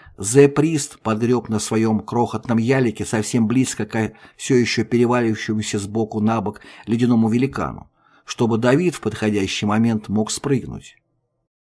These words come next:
Напряжение достигло предела. Тут Цок громко закричал, и мы увидели, как он, сделав огромный прыжок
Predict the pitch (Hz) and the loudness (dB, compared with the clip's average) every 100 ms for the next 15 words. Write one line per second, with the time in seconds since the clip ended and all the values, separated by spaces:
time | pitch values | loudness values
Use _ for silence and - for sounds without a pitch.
0 | _ - 113 139 143 156 147 135 117 123 | _ -6 0 4 4 4 4 4 4 -2
1 | - 127 123 110 139 127 110 65 65 - | 0 -2 0 0 0 0 0 -2 -10 -20
2 | _ _ _ _ _ _ _ 151 156 - | _ _ _ _ _ _ _ -2 -2 -2
3 | - - 156 113 135 147 139 117 120 131 | -4 0 0 2 2 2 2 -2 0 0
4 | 117 - 147 123 127 143 143 170 131 107 | 0 0 2 4 6 6 4 2 0 0
5 | 120 123 - 160 127 92 113 120 - 120 | 0 -2 0 0 0 0 0 0 0 0
6 | 120 131 117 113 117 120 113 143 - | 2 2 2 0 0 -2 2 2 2